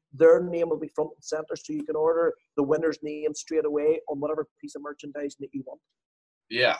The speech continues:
Speaker 2: that's amazing. Um, yeah, it, it, before, before our call, we were kinda talking a little bit about, so there's, like, a project that you wa-, worked on with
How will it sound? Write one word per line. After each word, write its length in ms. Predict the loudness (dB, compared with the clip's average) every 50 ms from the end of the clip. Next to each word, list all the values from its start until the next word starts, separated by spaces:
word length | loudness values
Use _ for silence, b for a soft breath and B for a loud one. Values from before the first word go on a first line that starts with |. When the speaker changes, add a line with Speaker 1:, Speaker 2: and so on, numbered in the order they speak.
| -6 _ _
Speaker 2:
that's 180 | -8 -8 -6 -8
amazing. 540 | -4 -2 0 0 0 -2 -4 -6 -8 -10 _ _ _ -2 0
Um, 420 | 2 4 4 2 2 0 -4 -10 -18 B B B B B B
yeah, 220 | 2 4 6 6 6
it, 180 | 4 2 0 0 -4
it, 140 | -6 -8 -8 _ _ -8
before, 460 | -8 -6 0 2 4 4 4 2 0
before 240 | -4 0 4 6 8
our 160 | 8 6 6
call, 340 | 2 4 4 6 6 6 4
we 60 | 0
were 80 | 0
kinda 280 | 2 2 4 4 2 0 -4 _ -2
talking 360 | 2 2 2 2 2 -2 -2
a 20 | 0
little 160 | 0 0 2
bit 140 | 0 0 2
about, 320 | 2 4 4 4 4 2 0 _ -6
so 360 | -4 -4 -4 -4 -8 -10 -8 -4
there's, 200 | -4 -2 0 0
like, 100 | 0 0
a 80 | -2
project 420 | 0 2 4 4 4 4 0 -2 -2
that 80 | -6 -6
you 100 | -2 2
wa-, 240 | 6 6 6 6 4
worked 280 | -2 -4 -4 -2 2 2
on 240 | 4 4 4 2 0
with 120 | -4